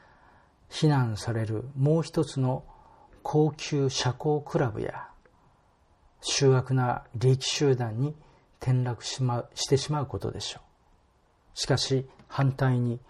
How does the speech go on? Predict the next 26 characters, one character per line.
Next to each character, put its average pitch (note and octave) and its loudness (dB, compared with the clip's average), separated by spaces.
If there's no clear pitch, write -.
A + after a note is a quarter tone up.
私 C3 0
た B2+ -2
ち - -12
一 - 4
人 - 2
一 - 0
人 A#2+ 2
が、 G2+ -8
私 D#3 0
た D3 0
ち C#3 -6
と C3+ 2
共 C#3 2
に D3 0
い C#3+ -2
ら D3+ 2
っ - 2
し - -2
ゃ - 2
る G2+ -4
主 - 0
に C3 0
い D#3 2
つ - -2
も - -10
瞬 E3 2